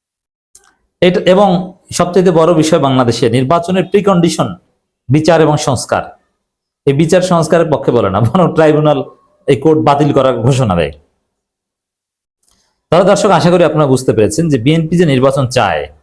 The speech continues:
এটা হচ্ছে সংস্কার ঠেকানো, ঠেকাতে চায়। কারণ সংস্কার হলে বিএনপির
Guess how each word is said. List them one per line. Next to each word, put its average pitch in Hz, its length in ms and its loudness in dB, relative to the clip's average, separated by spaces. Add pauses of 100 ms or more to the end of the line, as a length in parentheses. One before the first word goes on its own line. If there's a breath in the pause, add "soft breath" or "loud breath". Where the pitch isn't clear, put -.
(580)
এটা 120 180 0
হচ্ছে 156 180 0
সংস্কার 151 600 0
ঠেকানো, 123 340 -2 (140)
ঠেকাতে 117 320 -4
চায়। 71 200 -8 (960)
কারণ 139 140 0 (100)
সংস্কার 165 380 0
হলে 165 240 2 (440)
বিএনপির 143 420 0